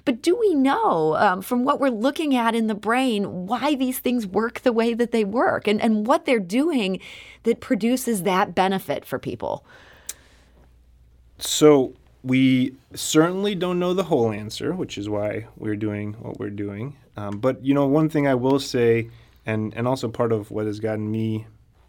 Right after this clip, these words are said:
Speaker 2: excited about psychedelics, is, is this idea of that they are powerful neurotrophic agents. So, uh,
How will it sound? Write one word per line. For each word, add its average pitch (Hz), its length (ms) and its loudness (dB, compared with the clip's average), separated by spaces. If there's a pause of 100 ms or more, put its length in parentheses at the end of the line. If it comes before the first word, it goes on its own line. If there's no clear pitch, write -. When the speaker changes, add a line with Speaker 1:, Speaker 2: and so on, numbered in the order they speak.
(100)
Speaker 2:
excited 104 300 -10
about 104 160 -8
psychedelics, 110 600 -6 (520)
is, 123 580 0 (120)
is 117 380 -2
this 113 300 -2
idea 117 500 2
of 107 580 -4
that 107 180 -4
they 107 200 -4
are 101 360 -6 (280)
powerful 120 580 -2
neurotrophic 110 760 -4
agents. 98 360 -10
So, 101 360 -8 (800)
uh, - 220 -14